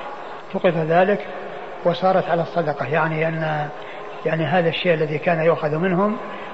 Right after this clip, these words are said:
يعني صار على الصدقة، يعني على مقدارها وعلى نسبتها، يعني بدون يعني كمية يصالح عليها أو يتفق عليها.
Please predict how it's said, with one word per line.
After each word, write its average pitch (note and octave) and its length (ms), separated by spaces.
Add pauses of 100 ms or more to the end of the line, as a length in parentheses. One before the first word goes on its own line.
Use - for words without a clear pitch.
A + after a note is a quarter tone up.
(380)
يعني E3 600
صار F3+ 300
على F3 340
الصدقة، G3+ 400
يعني F#3 120
على F3 320
مقدارها D#3+ 600 (680)
وعلى F3 540 (100)
نسبتها، F3+ 720 (760)
يعني F3 180
بدون F#3 340
يعني E3+ 200
كمية F3 540
يصالح D#3 580
عليها D#3+ 300
أو E3+ 100
يتفق D#3+ 360
عليها. D#3+ 340